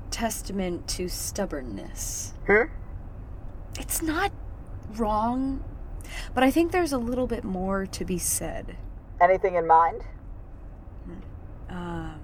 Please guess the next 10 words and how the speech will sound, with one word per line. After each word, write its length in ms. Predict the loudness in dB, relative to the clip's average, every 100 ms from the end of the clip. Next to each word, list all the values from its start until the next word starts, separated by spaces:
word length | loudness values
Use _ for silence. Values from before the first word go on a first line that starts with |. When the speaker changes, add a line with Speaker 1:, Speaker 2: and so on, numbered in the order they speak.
| -10 -10 -10 -10 -4
Speaker 1:
a 100 | -4
faithful 840 | -4 4 6 6 2 2 4 4 2 -8 -10 -10
stronghold 1000 | -4 -2 6 8 8 4 -2 -4 -2 -4 -6 -8 -8 -8
of 140 | -8 -4
solitary 800 | -2 2 2 2 0 0 0 0 -2
dignity. 640 | -4 -2 -6 -6 -8 -8 -8 -10 -10 -10 -8 -8 -8 -8 -10 -8 -8 -8 -8 -8 -8 -8 -8 -10 -10 -8 -8 -8 -10 -8 -6 -6 -4
<laughs> 80 | -4 -4 -10 -12 -12 -12 -12 -12 -14 -14 -14 -16 -14 8
Speaker 2:
We'll 160 | 8 10
workshop 580 | 8 6 2 2 2 0
it. 160 | -10